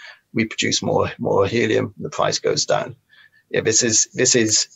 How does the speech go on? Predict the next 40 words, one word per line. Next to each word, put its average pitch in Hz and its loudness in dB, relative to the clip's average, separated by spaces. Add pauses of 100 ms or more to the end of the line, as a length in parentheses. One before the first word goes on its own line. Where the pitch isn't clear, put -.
the 123 2
swing 120 2
supplier 107 2 (400)
for 120 6
helium 107 0 (100)
over 110 0
the 98 -4
next 101 -4
one, 107 0
one 107 -2
hundred 104 -6
years. 107 -2 (420)
And 110 -4
it's 120 -4
that, 110 2 (920)
that's 135 2
what 113 0
makes 117 2
it - -6 (840)
globally 123 4
strat-, - 0
strategic. - -2
That's - 2
why 113 6
we 113 0
come 107 -4
back 107 2
to - -2
saying 101 0
again 104 2
and 98 -2
again, 98 0
this 110 2
is - 0
potentially - 0
a 110 -2
globally 101 0
strategic - -4
a-, 92 -2
asset, 98 -2